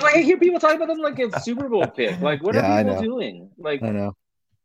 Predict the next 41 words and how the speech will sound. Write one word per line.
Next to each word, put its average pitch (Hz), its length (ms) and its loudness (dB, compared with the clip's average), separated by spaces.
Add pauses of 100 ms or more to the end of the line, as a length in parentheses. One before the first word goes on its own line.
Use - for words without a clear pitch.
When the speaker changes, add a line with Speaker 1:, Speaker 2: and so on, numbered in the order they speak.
(460)
Speaker 2:
Oh, 120 220 -6
Speaker 1:
I 104 80 -4
haven't 180 220 2
Speaker 2:
man. 170 60 -4
Speaker 1:
looked 170 140 -2
at 170 80 -4
the 143 120 -4
odds 123 320 -4
for 123 100 -14
them 117 200 -10
to 110 60 -8
make 110 160 -6
the 101 60 -8
playoffs, 92 540 -4
but 117 160 -4
if 127 180 -4
it, 139 160 4
if 104 160 0
I 131 60 4
Speaker 2:
Yes. 156 60 2
Speaker 1:
get 196 240 -2
plus 143 300 0
value 135 520 2
on 131 100 -6
them 117 260 -6
not 117 240 -4
making 175 260 -4
the 208 60 -6
playoffs, 202 480 -4
I'm 120 160 -8
going 110 280 -6
to 87 120 -12
smash 123 420 -4
that 104 260 -2 (160)
as 92 100 -10
soon 113 200 -4
as 104 80 -4
this 95 180 -6
episode 90 400 -6
is 87 100 -16
done. - 200 -16